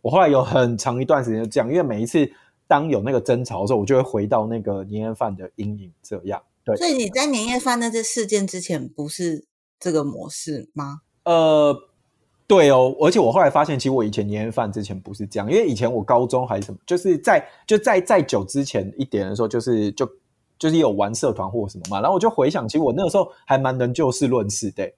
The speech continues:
Speaker 1: 就是我是可以那种，就比如说办完活动，然后我就会，我们就立刻有个检讨会，然后如果谁做错了什么事情，我觉得处理也不是这么好，然后我还可以先说，“哎，我现在是对事不对人。”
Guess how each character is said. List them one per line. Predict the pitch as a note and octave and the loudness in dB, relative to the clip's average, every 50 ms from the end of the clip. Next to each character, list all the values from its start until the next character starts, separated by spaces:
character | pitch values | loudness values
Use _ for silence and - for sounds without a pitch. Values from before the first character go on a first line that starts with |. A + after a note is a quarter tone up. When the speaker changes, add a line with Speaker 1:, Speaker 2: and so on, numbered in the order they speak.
| _ - | _ -2
Speaker 1:
就 | - E3+ | 0 2
是 | E3+ | 4
我 | F3+ B2 | 4 4
是 | A#2 F3 | 4 2
可 | F3 - D3+ | 2 2 2
以 | B2+ | 2
那 | B2+ D#3+ | 2 2
种， | D#3 A#2 G#2+ G#2+ | 0 0 -2 -4
就 | G#2+ D3 D3 | -2 -2 -2
比 | B2 A#2+ | 0 0
如 | A2+ | 0
说 | G#2+ C#3 C#3 C#3+ - - _ _ _ - | 2 4 2 2 2 -2 _ _ _ 2
办 | G3 D#3+ C3 A2+ | 2 2 4 2
完 | A2 A2 | 0 0
活 | A#2 B2 - A#2 G#2+ G#2+ | 0 0 0 0 0 2
动， | - C#3+ A#2+ G#2+ | 2 2 2 2
然 | A2 A2+ | 2 2
后 | C3 C#3 | 2 2
我 | B2+ G#2+ | 2 2
就 | A#2+ B2 | 2 4
会， | B2+ C3+ C3+ B2 - - - | 4 4 4 2 0 -2 -4
我 | A2+ G#2+ | -8 -6
们 | A2+ A#2+ | -4 -2
就 | D3 D3+ | 0 0
立 | D3+ D3+ C3+ | 2 2 2
刻 | A2+ C#3+ B2 | 2 0 0
有 | G2+ | 0
个 | G#2+ G#2+ | 0 -4
检 | G2+ - G2+ G2 A2+ A2+ | -4 -6 -8 -8 -6 -6
讨 | - G2 F2 F2 | -4 -4 -4 -2
会， | - - G2+ - - _ _ _ | -2 -2 -2 -2 -6 _ _ _
然 | - B2+ | 0 0
后 | C#3+ E3+ | 2 4
如 | F3 | 4
果 | D3 B2 | 2 2
谁 | - - - - A#2 | 0 -2 -4 -4 -4
做 | A#2 - D#3 B2 A#2 | -2 -2 -2 -2 0
错 | - - C#3+ A#2 A2 | 0 0 0 0 0
了 | G#2 | -2
什 | - G2+ | -6 -10
么 | G2+ | -12
事 | G#2 - - B2 A#2 - | -12 -6 -4 -4 -4 -2
情， | - B2 | -2 -2
我 | G#2+ G#2+ | -2 -2
觉 | G#2 A#2+ A#2+ | -2 0 0
得 | A#2+ | 0
处 | A#2 - B2+ B2 | -2 -2 -4 -2
理 | B2 | -2
也 | A#2 | -2
不 | G2+ - B2 | -2 -2 -4
是 | A#2+ | -4
这 | C3 - | -2 -2
么 | C3 A2+ | -2 -2
好， | G#2 A2 G2 G2+ | 0 0 -2 -2
然 | G#2 A2+ | 0 0
后 | C#3+ D3 | 0 2
我 | A#2+ | 2
还 | G#2+ A#2+ | 2 0
可 | A#2 - D#3+ | 0 0 0
以 | B2 A#2 | 0 0
先 | - C3+ B2 B2+ | 0 -2 -2 -2
说 | A#2+ - C3 A#2 C3 - E3 | -2 0 0 0 2 2 2
，“哎， | D#3 - - _ _ - - _ | 2 2 0 _ _ -20 -12 _
我 | - A#2 A#2 | -2 -2 0
现 | - E3+ | 2 2
在 | D3+ D3 | 2 2
是 | D3 D3+ | 2 0
对 | C#3+ - D#3 C#3 B2 | 0 0 2 2 2
事 | A#2+ - - C3+ A#2 | 2 0 -2 -4 -6
不 | - - G2+ | -6 -8 -8
对 | - C#3 B2 G#2 G2+ | -4 -2 -2 -2 -2
人。” | F#2 F#2+ F2 | -4 -6 -8